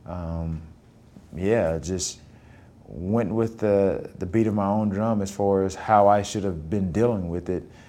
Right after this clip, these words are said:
Um, probably should have, you know, um,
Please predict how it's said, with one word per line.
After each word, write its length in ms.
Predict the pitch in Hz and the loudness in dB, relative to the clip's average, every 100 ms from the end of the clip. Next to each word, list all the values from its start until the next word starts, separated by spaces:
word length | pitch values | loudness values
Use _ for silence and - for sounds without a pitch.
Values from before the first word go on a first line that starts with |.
| - - | -20 -18
Um, 380 | 78 90 90 90 | -10 -6 -4 -6
probably 340 | 82 107 113 | 2 6 6
should 160 | 113 110 | 2 0
have, 220 | 107 98 - | 0 -2 -6
you 80 | 113 | -4
know, 280 | 101 98 92 - - - - | -2 -2 -4 -10 -20 -20 -18
um, 520 | 92 95 95 92 82 | -10 -6 -4 -4 -8